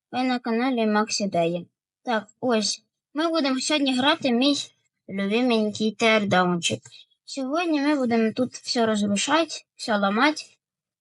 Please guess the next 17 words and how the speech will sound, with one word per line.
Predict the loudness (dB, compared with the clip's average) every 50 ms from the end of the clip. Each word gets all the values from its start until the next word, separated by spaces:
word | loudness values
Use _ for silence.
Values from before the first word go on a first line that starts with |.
| _ _ _ _
Ви, | -8 -4 -4 -2
коротше, | -2 0 0 0 0 0 0 0
все | 0 0 0 0
побачите | 0 0 0 0 0 0 -2 -2 0 0 0
в | 2
відео. | 0 0 0 0 0 0 0 -2 -4 -8 _ _
А | -6 -2
зараз | 0 0 2 2 0 0 -2
поставте | -4 -4 -4 -2 0 -2 -2 0 -2 -2 0
лайк | 2 2 2 2 2 0 -4
і | -6
підпишіться | -6 -6 -6 -4 -2 -2 0 0 -2 -2 0 0
на | 0 0
канал, | 0 0 0 0 2 2 2 0 0 -2
і | -2 0 0 0 2 0
щоб, | 0 0 0 2 2
е, | 2 0